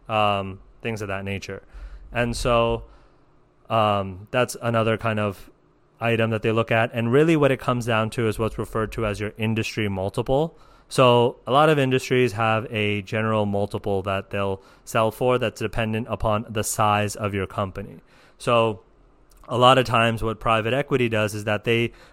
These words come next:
participate in something called multiple expansion, which means that, okay, if your business is only worth a few million dollars, which is still fantastic, right? But in the grand scheme of things, if it's worth, like, say, one to five million, and let's say you have five hundred thousand in profit,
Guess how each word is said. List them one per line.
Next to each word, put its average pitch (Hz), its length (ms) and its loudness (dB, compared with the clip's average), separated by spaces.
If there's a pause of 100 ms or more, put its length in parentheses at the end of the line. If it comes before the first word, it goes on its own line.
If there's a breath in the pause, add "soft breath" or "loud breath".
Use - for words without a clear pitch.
participate 127 600 2
in 113 100 -4
something 113 300 -4
called 107 220 -2
multiple 104 460 -4
expansion, 98 680 -6
which 98 160 -14
means 110 240 -4
that, 107 200 -2 (320 loud breath)
okay, 107 340 -2
if - 100 -8
your 147 100 0
business 147 400 -2
is 131 140 -2
only 117 440 0 (260 soft breath)
worth 120 220 0
a 117 40 -4
few 123 260 -8 (440 loud breath)
million 123 360 2
dollars, 107 360 2
which 107 120 -6
is 107 80 -4
still 123 220 0
fantastic, 104 640 -6
right? 101 280 -4
But 104 220 -4 (160)
in 110 80 -6
the 107 80 -4
grand 117 260 0
scheme 113 220 -4
of 104 100 -4
things, 98 400 -8 (760)
if 113 120 -4
it's 107 180 -2
worth, 110 240 -2
like, 104 140 -4
say, 110 140 -2
one 107 200 0
to 113 100 -6
five 104 240 -2
million, 120 440 0 (360 loud breath)
and 117 100 -4
let's 120 160 -2
say 120 100 2
you 110 180 0
have 104 320 0
five 110 240 0
hundred 107 240 -2
thousand 101 340 -2
in 98 80 -6
profit, 95 460 -6